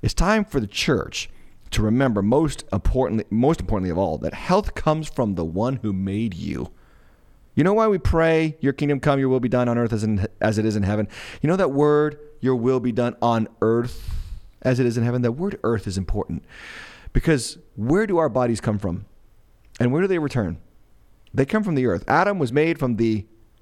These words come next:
dust of the earth, and you are earth. That's why the many shades of human beings actually reflect the many shades of dirt. <laughs>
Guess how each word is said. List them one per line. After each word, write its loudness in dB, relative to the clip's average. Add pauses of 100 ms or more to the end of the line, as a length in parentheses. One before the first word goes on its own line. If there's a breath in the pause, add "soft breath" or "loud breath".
(340)
dust 2
of -2
the 2
earth, -4 (440 soft breath)
and 2
you 0
are 2
earth. 0 (180)
That's 2
why 4 (220 loud breath)
the -2
many 0
shades 0
of -2
human 2
beings -2 (760 soft breath)
actually 0
reflect 0
the 0
many 0
shades 0
of -4
dirt. -2 (100)
<laughs> -20